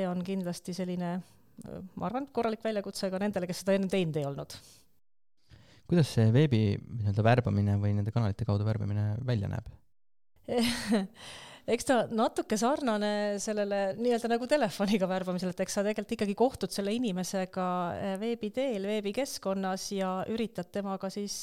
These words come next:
Speaker 1: äh, tegelikult kogu selle intervjuu enam-vähem sarnaselt, äh, läbi viia. Äh, jah, kindlasti ei ole need intervjuud enam tund-poolteist pikad, vaid, äh, see,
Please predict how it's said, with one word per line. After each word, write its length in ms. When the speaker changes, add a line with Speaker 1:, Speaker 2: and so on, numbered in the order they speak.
Speaker 1:
äh, 360
tegelikult 400
kogu 280
selle 320
intervjuu 800
enam-vähem 500
sarnaselt, 720
äh, 240
läbi 240
viia. 320
Äh, 160
jah, 260
kindlasti 600
ei 100
ole 240
need 160
intervjuud 480
enam 320
tund-poolteist 960
pikad, 400
vaid, 320
äh, 240
see, 320